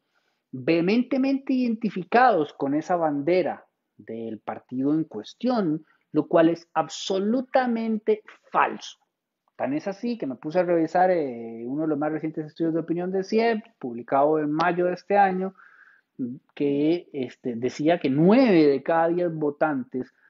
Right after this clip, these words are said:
no simpatiza con partido alguno. Entonces, eh, si nos agarramos a ese uno, que, que sí simpatiza de diez con algún partido, y, y,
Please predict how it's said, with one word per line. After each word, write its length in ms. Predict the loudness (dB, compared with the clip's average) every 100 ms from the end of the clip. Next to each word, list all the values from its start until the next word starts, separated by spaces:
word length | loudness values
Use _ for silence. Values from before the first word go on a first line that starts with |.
| -2
no 140 | 0
simpatiza 600 | 2 0 -2 -2 -6 -6
con 160 | -6 -4
partido 500 | -4 -2 0 0 -2 _ -12
alguno. 680 | -10 -8 2 4 4 2 -8 _ _ _ _ _ _ _ _ _ _
Entonces, 340 | -2 -2 -4 _ _ _ _ _ -4
eh, 400 | -2 0 -4 -10 _ _ -20
si 240 | -8 -2
nos 340 | 0 0 -2
agarramos 760 | -4 -2 2 4 4 2 -2 -10 _ _ _ _ _
a 120 | -2
ese 200 | 0 4
uno, 480 | 4 6 4 2 -2 _ _ _ _ _ _ _
que, 180 | -12 -10
que 100 | -12
sí 200 | -8 -8
simpatiza 640 | -4 -4 -2 -4 -4 -4 -4
de 160 | -4
diez 240 | -2 -2 -2
con 120 | -8
algún 160 | -6 -2
partido, 400 | -2 0 -2 -4 _ _ _ _ _ _ _ _ _ -20 _ _ _ _ _ _ _ _ _ _ -6
y, 220 | -6 -6 -10
y, 160 | -10